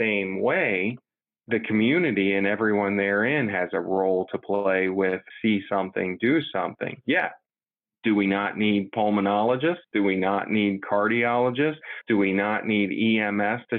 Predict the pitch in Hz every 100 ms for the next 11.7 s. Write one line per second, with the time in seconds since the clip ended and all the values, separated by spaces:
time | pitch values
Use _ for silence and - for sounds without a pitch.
0 | - 120 117 117 127 127 104 90 - 110
1 | 107 104 104 101 - 107 107 110 110 101
2 | 101 - 107 110 147 - _ 113 101 104
3 | 101 - 104 110 113 113 113 113 113 113
4 | 113 117 113 117 110 127 143 143 _ 359
5 | 370 - - - 156 202 294 277 302 262
6 | 113 80 69 - - - - 123 110 127
7 | 143 - 120 135 143 131 - 107 101 98
8 | 98 - 98 - 101 107 107 101 98 -
9 | 98 92 - 92 - 98 95 - 87 -
10 | - 104 104 98 95 95 95 98 95 92
11 | 87 90 90 90 92 90 90